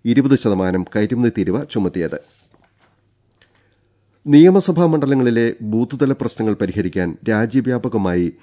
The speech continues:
സർവകക്ഷി യോഗങ്ങൾ നടത്തിവരികയാണെന്ന് തെരഞ്ഞെടുപ്പ് കമ്മീഷൻ അറിയിച്ചു. ഇലക്ടറൽ രജിസ്ട്രേഷൻ ഓഫീസർമാരും ജില്ലാ തെരഞ്ഞെടുപ്പ് ഓഫീസർമാരും മണ്ഡലതല തെരഞ്ഞെടുപ്പ് ഓഫീസർമാരുമാണ് പ്രശ്നപരിഹാരത്തിന് ശ്രമിച്ചുവരുന്നത്. ഈ മാസം മുപ്പത്തിയൊന്നിനകം യോഗങ്ങൾ പൂർത്തിയാക്കണമെന്നാണ്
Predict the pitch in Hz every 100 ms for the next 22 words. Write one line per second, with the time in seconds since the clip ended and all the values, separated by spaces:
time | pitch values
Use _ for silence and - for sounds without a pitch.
0 | _ _ - 127 123 139 131 127 104 101
1 | 101 101 92 85 110 92 85 92 85 78
2 | 95 156 - 117 123 113 120 98 85 -
3 | 82 85 85 - - _ _ _ _ -
4 | 117 123 - 127 107 104 101 - 117 -
5 | 113 92 107 92 92 90 95 156 - 110
6 | 113 135 120 92 113 104 90 87 - 90
7 | 82 90 160 - _ _ - 120 117 123
8 | 139 123 120 123 - 104 107 113 - 98
9 | - 92 95 92 87 82 110 143 107 -
10 | 110 101 95 90 87 85 - 101 90 87
11 | 80 82 82 - _ _ _ - 139 127
12 | 110 120 113 - 117 113 101 85 117 143
13 | 104 95 95 90 - 101 104 98 82 90
14 | 85 78 78